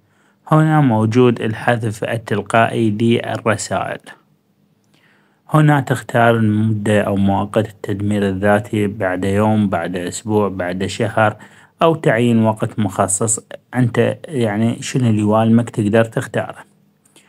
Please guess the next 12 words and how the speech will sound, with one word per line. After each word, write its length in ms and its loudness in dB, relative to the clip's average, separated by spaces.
بعد 360 2
ما 80 4
تفعل 460 -2
هذه 540 0
الميزة، 600 0
آه، 280 4
جميع 420 2
المحادثات 840 0
اللي 240 2
تجريها 560 0
خلال 480 -2
اليوم، 480 0